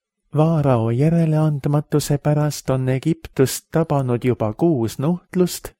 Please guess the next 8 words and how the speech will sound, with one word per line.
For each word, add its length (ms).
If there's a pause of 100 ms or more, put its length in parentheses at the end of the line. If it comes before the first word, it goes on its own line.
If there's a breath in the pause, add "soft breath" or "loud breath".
ja 180
seitsmes 600
on 160
tulemas. 600 (640 soft breath)
Loen 380
teise 380
Moosese 640
raamatu 540